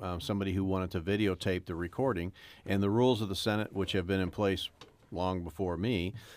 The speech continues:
say that if you're a Missouri member of the Missouri Press Corps, you're allowed to do that, and you just call the chairman's office, and, and we know you're there, and we allow it. Um, and other than that, um, we do not allow, the Senate does not allow videotaping of committees. However, anybody who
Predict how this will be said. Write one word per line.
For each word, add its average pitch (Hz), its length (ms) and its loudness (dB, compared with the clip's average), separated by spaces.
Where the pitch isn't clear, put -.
say 117 200 4
that 107 120 2
if 101 120 -2
you're 110 160 6
a 107 60 4
Missouri 101 540 4
member 110 240 4
of 101 80 4
the 95 80 4
Missouri 92 340 2
Press 170 280 0
Corps, 90 420 0
you're 95 160 -4
allowed 85 300 -4
to 92 80 -10
do 80 180 -8
that, 87 300 -4
and 85 260 -4
you 95 80 -4
just 85 180 -4
call 87 240 2
the 85 80 -4
chairman's 90 420 -2
office, 87 400 -2
and, 80 280 -6
and 87 220 -4
we 90 140 -2
know 85 180 0
you're 82 160 -2
there, 80 180 -2
and 85 80 -2
we 80 80 -2
allow 73 300 -2
it. 98 100 -4
Um, 92 400 2
and 95 120 0
other 120 220 4
than 98 220 2
that, 107 320 2
um, 87 420 -2
we 104 140 0
do 101 180 4
not 92 220 2
allow, 87 400 2
the 87 100 -6
Senate 101 320 -2
does 90 200 -4
not 85 180 -2
allow 85 260 0
videotaping 85 840 -2
of 82 320 -2
committees. 107 520 -2
However, 104 520 4
anybody 117 440 4
who 95 320 0